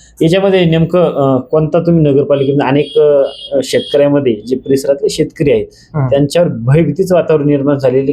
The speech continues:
Speaker 1: की नगर परिषदमध्ये कोणची सत्ता येते आणि आपल्या शेतीवर आरक्षण टाकतील का, याच्याच संदर्भात.
Speaker 2: सत्ता कुणाची येऊ, आरक्षण जे टाकतायत त्या आरक्षणाला पळवाट आहे. मी स्वतः एक सिव्हिल इंजिनिअर आहे, एक नगररचना विभागाचा एक नियम आहे. जर ती पर्टिक्युलर जागा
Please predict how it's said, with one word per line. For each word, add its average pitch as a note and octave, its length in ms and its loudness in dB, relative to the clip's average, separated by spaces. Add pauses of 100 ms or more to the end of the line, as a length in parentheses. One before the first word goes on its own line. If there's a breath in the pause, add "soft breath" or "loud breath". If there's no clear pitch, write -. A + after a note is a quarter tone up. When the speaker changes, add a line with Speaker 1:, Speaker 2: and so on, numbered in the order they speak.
Speaker 1:
की D#3 120 -6
नगर C#3+ 340 2
परिषदमध्ये C#3 560 -4
कोणची F3 280 2
सत्ता - 280 -2
येते C3 240 0 (420 loud breath)
आणि D3 180 2
आपल्या D3+ 300 -2
शेतीवर D3 300 0
आरक्षण C3+ 360 0
टाकतील A#2+ 380 -4
का, G2 60 -18 (120)
याच्याच B2+ 400 -6
संदर्भात. A2 540 -4
Speaker 2:
सत्ता - 320 -2
कुणाची C3+ 460 2
येऊ, A2 220 0 (1080)
आरक्षण C3 360 0
जे D3 80 2
टाकतायत B2 420 0 (340)
त्या D3 120 0
आरक्षणाला C#3 520 0
पळवाट A#2+ 440 0
आहे. A2+ 280 2
मी D3+ 60 2
स्वतः D3+ 240 2
एक C3 80 0
सिव्हिल C3 240 0
इंजिनिअर B2 300 0
आहे, - 400 -4
एक C3+ 120 -2
नगररचना C#3 540 0
विभागाचा C3 440 2
एक C3 100 2
नियम A#2 300 -2
आहे. A2 100 -4 (500)
जर E3 140 0
ती E3 140 -4
पर्टिक्युलर C3+ 480 0
जागा A2 340 -2